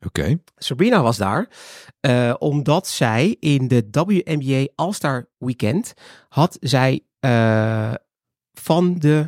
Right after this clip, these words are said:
Speaker 2: even dat ik het goed zeg, eh, zevenentwintig schoten die zij kon schieten
Speaker 1: Ja.
Speaker 2: tijdens de W N B A driepunt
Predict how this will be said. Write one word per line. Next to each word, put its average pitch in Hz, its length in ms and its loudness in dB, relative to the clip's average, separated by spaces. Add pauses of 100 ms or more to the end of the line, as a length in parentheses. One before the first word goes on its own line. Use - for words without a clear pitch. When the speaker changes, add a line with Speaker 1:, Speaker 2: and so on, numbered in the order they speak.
Speaker 2:
even 139 260 -6
dat 127 100 -4
ik 123 80 -6
het 120 100 -8
goed - 200 -14
zeg, - 340 -4 (140)
eh, 113 600 0 (280)
zevenentwintig 196 440 2
schoten 185 320 0
die 131 80 0
zij 113 140 -2
kon 175 240 -4
schieten 127 400 -8 (100)
Speaker 1:
Ja. 80 240 -4
Speaker 2:
tijdens 131 260 -4
de 127 200 -4
W 123 60 -2
N 120 160 -4
B 117 60 -4
A 117 240 0
driepunt 117 560 -10